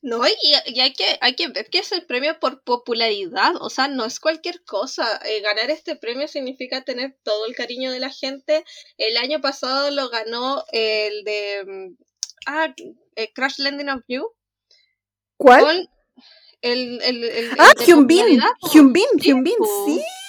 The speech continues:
Speaker 2: ¿verdad?
Speaker 1: Sí, pues, sí lo ganó ella, ella y él, Hyun Bin y
Speaker 2: La
Speaker 1: Seo Ye-ji.
Speaker 2: pareja, sí, sí, es
Speaker 1: Sí, pues,
Speaker 2: verdad.
Speaker 1: fue hermoso ver a los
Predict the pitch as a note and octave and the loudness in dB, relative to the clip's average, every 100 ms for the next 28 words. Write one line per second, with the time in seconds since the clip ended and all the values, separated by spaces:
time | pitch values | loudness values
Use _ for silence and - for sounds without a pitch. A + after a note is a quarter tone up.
0 | G5+ F#5+ E5 F#4 D4 A3+ G3 E3+ E3+ - | -16 -10 -4 0 2 2 0 0 2 0
1 | G2+ - D#4 B3+ - D#4+ C4 B3 B3 B3+ | -2 0 0 -2 -4 -2 0 0 0 -2
2 | - A#3+ D#4 D#4+ - C#4 F#4+ B4+ D5 B4+ | -2 0 0 -2 -6 -2 0 0 -2 0
3 | C4+ A3+ G4 - _ _ - - B3 A3+ | -2 -2 -4 -10 _ _ -8 -4 -4 -2
4 | E4 - - F#4 A3 G#3+ D#4+ A3+ - G4 | -2 -2 -6 -2 2 4 4 4 4 4
5 | G#3+ F#3 G3+ - - - - A3+ A#3 G#3+ | 4 6 2 -4 -18 -14 -4 0 0 0
6 | A#3 B3+ F4+ - - A3 B3+ A3+ A3 A#3+ | -2 2 2 2 0 2 0 -2 -4 -4
7 | - D4+ C#4 C4+ C4 C4 | 2 2 4 2 0 -2